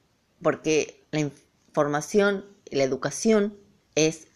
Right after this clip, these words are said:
lo más importante para que podamos disfrutar de una sexualidad plena, libre de prejuicios y tabúes.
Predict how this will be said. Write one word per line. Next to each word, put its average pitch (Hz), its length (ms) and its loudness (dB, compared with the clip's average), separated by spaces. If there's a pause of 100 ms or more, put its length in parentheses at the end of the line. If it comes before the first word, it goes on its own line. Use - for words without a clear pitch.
(140)
lo 127 60 -2
más 175 340 0
importante 156 640 -2
para 139 300 -6
que 135 100 -8
podamos 143 380 -6
disfrutar 151 500 -4
de 139 60 -10
una 131 160 -8
sexualidad 139 640 -8
plena, 247 400 2 (500)
libre 190 420 4
de 135 140 2
prejuicios 165 840 0
y 139 120 -2
tabúes. - 680 -6